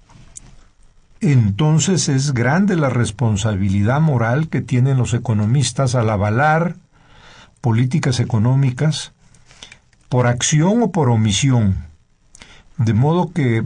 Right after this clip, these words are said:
veo inevitable que el pensamiento económico mexicano representado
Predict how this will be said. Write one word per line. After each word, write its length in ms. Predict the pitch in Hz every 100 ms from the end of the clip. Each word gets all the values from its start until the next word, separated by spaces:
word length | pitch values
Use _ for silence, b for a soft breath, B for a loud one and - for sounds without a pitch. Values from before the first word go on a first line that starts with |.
| -
veo 480 | 247 131 131 151 175
inevitable 920 | 160 123 98 101 113 113 123 147 - - - - - - -
que 320 | - 110 104
el 140 | 107 101
pensamiento 640 | 117 107 123 113 143 160
económico 560 | 185 156 127 143 151 135
mexicano 640 | 117 101 101 120 135 147
representado 1040 | 127 127 120 104 110 98 101 127 143 147